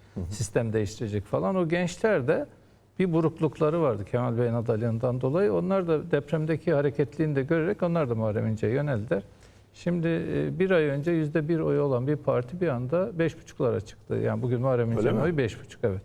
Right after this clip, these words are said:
Speaker 1: Beş buçuk.
Speaker 2: Cum-, Cumhurbaşkanlığında ölçtüğümüzde muhtemelen daha fazla çıkacak. Aslında Muharrem İnce'nin, e,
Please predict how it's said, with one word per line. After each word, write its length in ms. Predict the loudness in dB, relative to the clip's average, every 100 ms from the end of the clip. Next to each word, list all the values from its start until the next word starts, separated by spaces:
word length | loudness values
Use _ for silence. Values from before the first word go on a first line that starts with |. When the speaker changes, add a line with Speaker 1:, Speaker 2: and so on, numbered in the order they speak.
| -12 0
Speaker 1:
Beş 260 | 0 0 0
buçuk. 200 | 0 0
Speaker 2:
Cum-, 80 |
Cumhurbaşkanlığında 840 | 0 2 2 2 2 -2 0 0 0
ölçtüğümüzde 520 | 0 -2 -4 -2 -2
muhtemelen 500 | -2 -2 -2 0 0
daha 160 | 0 2
fazla 300 | 0 -2 -4
çıkacak. 420 | -2 -2 0 -2 -6 -20 -20 -20 _ -2
Aslında 340 | -2 0 0
Muharrem 380 | 2 2 2 0
İnce'nin, 540 | 0 2 0 2 -4 -4 -2
e, 200 | 0